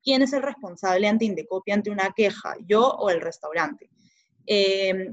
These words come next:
justamente esta, esta pregunta está relacionada con plataformas digitales, ¿no? Ahora es muy común utilizar un intermediario para poder realizar un delivery, un despacho, y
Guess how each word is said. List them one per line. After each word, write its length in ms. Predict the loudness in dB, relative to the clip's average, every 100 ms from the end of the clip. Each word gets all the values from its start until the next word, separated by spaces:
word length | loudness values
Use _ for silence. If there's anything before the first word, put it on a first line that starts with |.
| -12
justamente 800 | -8 0 2 2 4 6 6 4
esta, 240 | 0 -2
esta 680 | 0 -2 0 2 2 2 0
pregunta 760 | 0 0 2 0 0 2 2 0
está 420 | -4 -8 -6 -2 0
relacionada 680 | 2 -2 -4 -4 0 0
con 220 | 0 -4 -2
plataformas 560 | -4 -4 -8 -8 -6
digitales, 640 | -8 -12 -8 -2 0 0 -6 _ _
¿no? 80 | -20 -12
Ahora 240 | -4 0 0
es 100 | 0
muy 180 | -4
común 300 | -4 -8 -6
utilizar 400 | -6 -6 -8 -8
un 60 | -6
intermediario 760 | -4 -4 -4 -4 -2 -2 -2 -2
para 200 | -2 -2
poder 320 | -4 -2 0
realizar 500 | -2 -6 -4 -2 -4 -8 -20 -20 _
un 160 | -8 -2
delivery, 560 | -2 0 4 4 4
un 80 | 2
despacho, 800 | -2 -2 0 0 0 -2 -2 -4 _ _ _ -4
y 380 | -2 0 -4